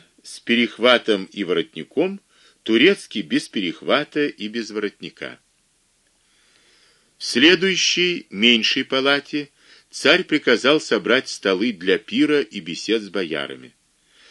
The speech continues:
Дел накопилось столько, что царь позволил большим и ближним боярам вершить иные дела, не сносясь с ним. Рядом с царем высокое кресло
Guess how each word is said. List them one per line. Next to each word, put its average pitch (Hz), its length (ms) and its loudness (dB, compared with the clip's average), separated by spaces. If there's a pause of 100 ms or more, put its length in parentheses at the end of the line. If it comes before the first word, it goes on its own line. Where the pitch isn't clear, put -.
(160)
Дел 185 340 6
накопилось 117 640 2
столько, 170 380 -2
что - 200 -4
царь 156 320 0
позволил 123 640 0
большим 101 580 -2
и 107 160 -10
ближним 104 480 -6
боярам 139 520 0 (380)
вершить 139 600 0
иные 143 300 -2
дела, 127 460 2 (340)
не 110 160 -2
сносясь 107 560 -2
с - 160 -14
ним. 69 240 -18 (1040)
Рядом 117 420 4
с - 80 -10
царем 131 500 0
высокое 87 600 -4
кресло 147 640 -4